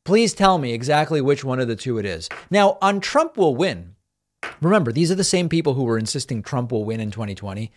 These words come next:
and then Trump lost, and now they go, "Well, he actually did win." So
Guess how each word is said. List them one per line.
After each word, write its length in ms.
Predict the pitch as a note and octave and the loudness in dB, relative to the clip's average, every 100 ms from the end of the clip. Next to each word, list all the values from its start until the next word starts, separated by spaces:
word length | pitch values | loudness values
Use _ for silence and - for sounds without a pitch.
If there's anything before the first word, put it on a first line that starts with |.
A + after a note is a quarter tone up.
| _ _ | _ _
and 140 | C3+ C3+ | 0 0
then 100 | B2 | 2
Trump 240 | C3+ A2+ | 0 0
lost, 400 | G2 G2 C3+ - | 2 2 0 -4
and 140 | C3+ | -2
now 120 | B2 A#2+ | 2 2
they 140 | A#2+ | 2
go, 140 | A#2+ | 2
"Well, 180 | A2+ C3 | 2 0
he 160 | A#2+ C#3 | 2 2
actually 380 | C#3 - B2 G#2 | 0 -2 -6 -4
did 220 | A#2 G#2+ | -4 -4
win." 280 | F#2 D#2+ D#2+ _ _ _ _ | -8 -12 -18 _ _ _ _
So 340 | - F3 D3 | 4 4 4